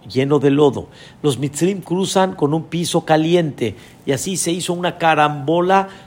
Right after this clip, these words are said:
tremenda. ¿Cómo? Am Israel cruzó en un piso derecho, antiderrapante, tranquilo, y los Mitzrim hacia abajo. Entonces no entiendo, o sí o no, eso es lo que estamos hablando. Y por eso, queridos hermanos, es importantísimo saber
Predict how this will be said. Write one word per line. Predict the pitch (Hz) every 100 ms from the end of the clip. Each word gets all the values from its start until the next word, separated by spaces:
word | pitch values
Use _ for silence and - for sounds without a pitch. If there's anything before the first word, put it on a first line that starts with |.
| -
tremenda. | 165 156 156 185 170 123 92 - - -
¿Cómo? | 202 156 101 - - - - -
Am | 220
Israel | 202 - 165 196 143
cruzó | 147 147 - 170 147 -
en | 147 165
un | 156
piso | - 185 - 156
derecho, | 139 147 117 - 123 98 -
antiderrapante, | 143 139 147 151 143 143 165 170 139 127
tranquilo, | 139 143 131 165 190 156 113 - - -
y | 143
los | 139 -
Mitzrim | 147 147 165 175
hacia | 165 - -
abajo. | 160 170 180
Entonces | 151 160
no | 196
entiendo, | 208 - 165 147 135 156
o | 160
sí | - 196 226
o | 202
no, | 180 226 151 - - - - - -
eso | 175 143
es |
lo | 127
que | 120
estamos | - 117 101 -
hablando. | 90 80 - - - - - - -
Y | 143
por | 107 120 147
eso, | - 143
queridos | 131 143 135 131
hermanos, | 113 117 135 131
es | 131 110
importantísimo | 143 123 151 147 - 147 143 143 160 185 - 175 165 147
saber | - 135 143 151